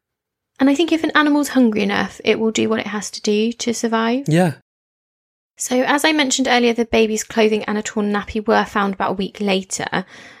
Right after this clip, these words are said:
Speaker 1: An investigator assigned to the case at this point made a comment about how these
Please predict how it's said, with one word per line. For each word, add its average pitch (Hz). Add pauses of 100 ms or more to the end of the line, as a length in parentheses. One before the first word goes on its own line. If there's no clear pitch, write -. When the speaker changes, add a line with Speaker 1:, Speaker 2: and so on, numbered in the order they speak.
(120)
Speaker 1:
An 247
investigator 262
assigned 226
to -
the 220
case 202
at -
this 190
point -
made 196
a 190
comment 190
about -
how 196
these 190